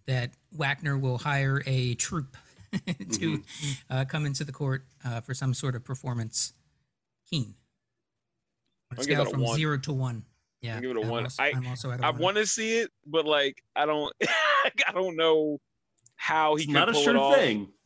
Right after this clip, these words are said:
Speaker 3: Yeah.
Speaker 1: <laughs> I can see it happening, absolutely. Um,
Speaker 2: Mm-hmm.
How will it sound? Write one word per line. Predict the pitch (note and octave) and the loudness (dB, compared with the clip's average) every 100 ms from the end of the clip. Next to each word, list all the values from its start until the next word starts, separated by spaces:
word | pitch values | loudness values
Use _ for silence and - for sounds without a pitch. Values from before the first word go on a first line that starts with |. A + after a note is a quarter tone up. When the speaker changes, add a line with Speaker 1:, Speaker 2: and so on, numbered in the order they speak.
| _ _ - | _ _ -2
Speaker 3:
Yeah. | D3 B2+ - | 0 0 0
Speaker 1:
<laughs> | E3+ E3+ D#3+ D#3+ - E3+ - - _ _ _ _ A#3+ | -4 -4 -8 -10 -12 -14 -16 -20 _ _ _ _ -4
I | |
can | C4+ | -2
see | B3 | -2
it | D3 | 0
happening, | F3 - B2 B2 D#3 | -2 -4 -12 -10 -6
absolutely. | D#3 D3 F3 A#2 A2 _ _ _ _ - | -6 -4 -6 -6 -14 _ _ _ _ -4
Um, | B2+ | 0
Speaker 2:
Mm-hmm. | B2 A2 | 0 0